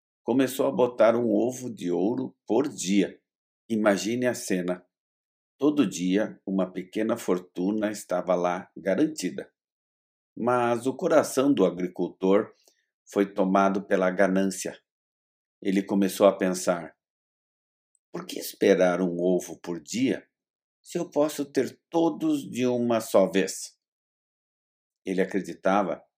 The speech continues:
que dentro do ganso havia um tesouro escondido.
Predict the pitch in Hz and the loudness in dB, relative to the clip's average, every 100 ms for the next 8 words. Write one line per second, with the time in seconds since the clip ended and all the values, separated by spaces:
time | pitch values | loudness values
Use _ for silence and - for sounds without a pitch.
0 | _ _ _ 98 - 104 131 151 139 117 | _ _ _ -8 -4 0 2 0 -2 -2
1 | 98 82 95 110 - - _ _ _ _ | -2 0 0 -2 -6 -16 _ _ _ _
2 | _ 117 113 139 143 147 143 143 156 143 | _ -2 2 6 6 6 4 2 2 2
3 | 87 107 107 107 101 - 123 104 98 92 | 2 4 4 4 2 0 -2 2 4 4
4 | 90 | 0